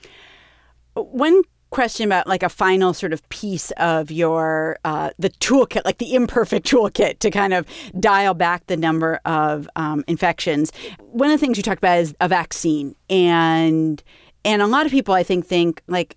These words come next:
who would want a fifty percent effective vaccine? Um, what role could a vaccine, even if it's only fifty percent effective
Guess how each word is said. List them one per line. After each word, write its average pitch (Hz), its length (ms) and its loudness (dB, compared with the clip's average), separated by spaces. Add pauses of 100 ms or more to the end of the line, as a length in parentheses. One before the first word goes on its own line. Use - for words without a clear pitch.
(100)
who 247 160 -4
would 302 160 0
want 220 240 0
a 196 40 -2
fifty 202 280 -6
percent 175 440 -2 (140)
effective 170 640 -2
vaccine? 170 840 -4 (380)
Um, 170 520 2 (520)
what 277 560 0
role 220 380 4
could 220 200 0
a 208 40 2
vaccine, 196 680 0
even 349 360 2
if 285 200 -2
it's 285 240 -4
only 294 340 6
fifty 277 260 -2
percent 247 300 -2
effective 160 720 0